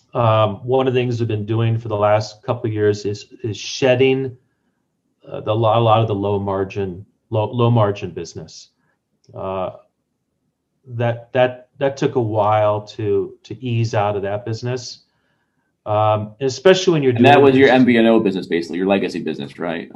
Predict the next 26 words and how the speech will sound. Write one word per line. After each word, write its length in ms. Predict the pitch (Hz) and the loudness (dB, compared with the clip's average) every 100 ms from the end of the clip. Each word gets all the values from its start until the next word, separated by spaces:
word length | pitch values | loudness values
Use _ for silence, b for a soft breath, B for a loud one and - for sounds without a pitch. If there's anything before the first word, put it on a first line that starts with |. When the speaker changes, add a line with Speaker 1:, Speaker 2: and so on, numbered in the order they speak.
| - | -12
Speaker 2:
A 40 | |
lot 200 | 80 80 | -8 -6
Speaker 1:
Yeah, 80 | - | -6
Speaker 2:
of 80 | - | -2
Speaker 1:
some 220 | 180 175 | 0 0
of 100 | 151 | 2
the, 140 | 139 | -2
some, 280 | - 156 143 | -2 -6 -2
it 40 | |
was 160 | 139 127 | -2 0
mostly 340 | 170 185 - | 2 2 0
the 80 | 135 | 0
wholesale 460 | 123 135 127 127 117 | 2 2 2 -2 -2
side 340 | 117 110 107 | 0 0 0
of 80 | 101 | -2
the, 120 | 98 | -6
of 280 | - - 107 | -10 -12 -10
the, 320 | 110 101 92 - _ _ | -6 -6 -6 -12 _ _
of 120 | 120 | -10
the 80 | 107 | -6
legacy 400 | 107 107 107 110 | -4 -4 -6 -10
business. 400 | 104 95 98 - | -12 -12 -12 -12
Exactly. 540 | 98 98 98 101 - 104 | -10 -6 -6 -6 -10 -10
Those 220 | 123 127 | -10 -6
were 140 | 113 | -6
very, 560 | 98 95 110 110 107 101 | -6 -4 -2 0 -2 -4